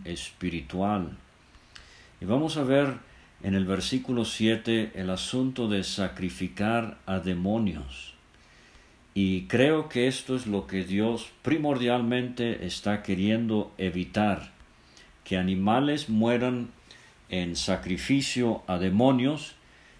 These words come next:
y para esto entonces, eh, todo animal tenía que morir en relación al tabernáculo. Ahora, eh, sería muy extraño que mataran para comer,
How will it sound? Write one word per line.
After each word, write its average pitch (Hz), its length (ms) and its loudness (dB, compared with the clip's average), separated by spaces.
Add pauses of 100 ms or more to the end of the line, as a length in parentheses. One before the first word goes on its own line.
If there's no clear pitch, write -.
y 87 320 -4
para 92 340 2
esto 110 300 0
entonces, 98 800 0 (460)
eh, 87 240 -4
todo 123 340 2
animal 98 520 2
tenía 95 400 0
que 87 120 -8
morir 90 540 0
en 87 180 -6
relación 92 800 -4
al 87 220 -4
tabernáculo. 85 760 -2 (1040)
Ahora, 113 380 4 (340)
eh, 101 180 0
sería 117 360 6
muy 139 220 4
extraño 117 680 2
que 92 140 0
mataran 104 600 4
para 85 360 -2
comer, 107 580 2